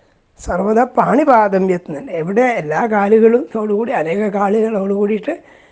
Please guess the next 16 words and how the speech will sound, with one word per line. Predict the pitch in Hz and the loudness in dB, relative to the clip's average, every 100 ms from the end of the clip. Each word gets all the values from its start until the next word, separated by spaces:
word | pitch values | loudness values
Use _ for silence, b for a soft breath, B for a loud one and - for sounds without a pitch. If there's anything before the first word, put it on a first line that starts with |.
| b - | b -10
അനേക | - 214 233 | -4 2 2
ശിരസ്സുകളോടുകൂടി, | 220 180 170 233 240 220 220 202 247 466 | 2 -4 -2 2 2 2 2 0 -2 -4
അനേക | - 190 226 | -6 -4 0
മുഖത്തോടു | 220 185 - - 320 294 | 0 -2 -6 -2 -2 0
കൂടിയവനാണ് | 233 240 220 226 208 | 0 0 0 -2 -2
ഭഗവാൻ | 175 202 190 170 | -2 0 -2 -4
എന്ന് | 160 | -6
പറയും. | 147 - _ _ b b b _ _ _ _ _ _ _ _ - - | -8 -18 _ _ b b b _ _ _ _ _ _ _ _ -20 -6
സർവത | 196 185 208 | -4 -2 -2
പാണിപാദം | 240 - - 220 269 226 214 202 196 190 | -4 -4 -4 -2 2 4 4 0 0 0
എൽ | 220 339 | 0 -2
സർവതോക്ഷിതിരോമുഖം, | - 175 214 247 185 _ - 262 226 208 185 180 202 - | -6 -4 -2 -2 -4 _ -4 0 2 0 0 -4 -6 -4
കണ്ണുകൾ. | 185 196 175 160 - b b b b _ _ - | -2 -2 -4 -6 -14 b b b b _ _ -8
അത് | 269 | -4
സാസ്-, | 240 247 226 - | -2 -2 -2 -2
ഈ | 247 240 240 185 | -2 0 0 -2